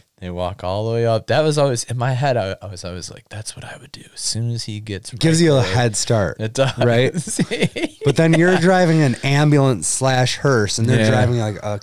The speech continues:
Speaker 2: cop car. Like, they're gonna
Speaker 1: Cruiser.
Speaker 2: catch you.
Speaker 1: Yeah, totally.
Speaker 2: So they do the move. They do the move you're talking about. And I hate to
Speaker 1: <laughs>
Speaker 2: shit on your point, Adam, but, uh,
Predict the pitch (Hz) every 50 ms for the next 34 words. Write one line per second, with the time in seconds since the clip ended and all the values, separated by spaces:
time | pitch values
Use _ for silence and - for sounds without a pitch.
0 | - _ - - - 127 123 123 - - - 101 95 82 71 65 69 76 80 -
1 | - - - - - - - 110 104 104 101 160 165 - - - 139 117 92 76
2 | 76 - - 95 98 98 98 95 95 95 90 82 85 - _ _ _ _ _ _
3 | - - 104 101 98 95 92 147 139 135 135 131 131 120 107 - _ _ _ _
4 | _ _ _ _ - 127 139 127 170 190 170 190 185 196 208 214 196 180 180 160
5 | 131 139 139 123 151 147 170 170 170 180 170 175 185 185 - 190 175 170 - 156
6 | 170 147 143 127 123 143 139 143 147 143 143 180 185 175 - 180 - 151 - -
7 | 185 190 185 170 165 160 156 139 - - 165 160 170 151 170 175 175 180 190 196
8 | 185 - - - - - - - - - _ _ - 139 143 143 135 135 - _
9 | - 120 123 117 113 110 107 104 101 101